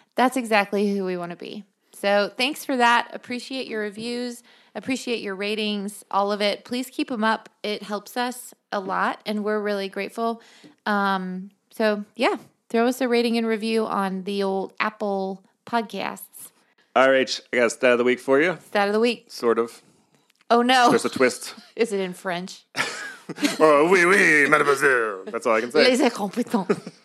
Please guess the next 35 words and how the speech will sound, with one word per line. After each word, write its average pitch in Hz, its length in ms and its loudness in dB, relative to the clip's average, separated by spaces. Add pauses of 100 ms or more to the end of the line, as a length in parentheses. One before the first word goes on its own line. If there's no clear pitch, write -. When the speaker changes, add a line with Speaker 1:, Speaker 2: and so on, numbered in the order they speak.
Speaker 1:
<laughs> - 1400 -8
Speaker 2:
All 131 60 6
right, 123 160 4
so 135 320 4
I'm 135 180 -2
reading 143 420 2
Raising 123 440 2
an 120 80 0
Emotionally 117 420 0
Intelligent 110 400 0
Child 113 420 2
by 104 440 4 (180)
Doctor 104 380 0
John 101 340 -4
Gottman. 104 380 -8 (180)
Speaker 1:
Like, 190 140 -10
you're 190 120 -10
gonna 180 120 -6
read 175 160 -8
the 170 80 -8
whole 170 100 -6
thing 170 220 -10
right 165 160 -10
now? 175 320 -12 (100)
Speaker 2:
Yep, 123 320 -6 (200)
that's - 180 -10
the 107 120 -4
whole 104 200 -2
Speaker 1:
No, - 80 -10
Speaker 2:
stat 110 60 -4
Speaker 1:
I'm 104 120 0
Speaker 2:
of 104 60 -4
the 101 100 -4
Speaker 1:
just 101 100 -12
Speaker 2:
week. - 640 -4